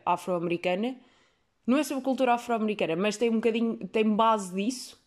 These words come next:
porque aborda a questão do jazz e, jazz ou jazz? J A Z Z. Boa, não sabe pronunciar. E, portanto, é,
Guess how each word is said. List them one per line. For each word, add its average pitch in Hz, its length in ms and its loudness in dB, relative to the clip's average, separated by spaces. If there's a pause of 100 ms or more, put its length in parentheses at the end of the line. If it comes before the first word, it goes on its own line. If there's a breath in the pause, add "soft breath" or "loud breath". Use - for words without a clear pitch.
(160)
porque 165 180 -8
aborda 190 300 0
a 185 60 -4
questão 185 280 -4
do 175 380 -2
jazz 180 460 -2
e, 165 480 -6 (100)
jazz 170 520 -4 (100)
ou 165 100 -2
jazz? 143 480 -8 (1120)
J 170 300 -4
A 160 240 -2
Z 156 280 -4
Z. 143 280 -12 (300)
Boa, 151 320 -8
não 165 100 -6
sabe 151 180 -10
pronunciar. 147 460 -12 (160)
E, - 100 -4
portanto, 202 360 -4
é, 196 280 2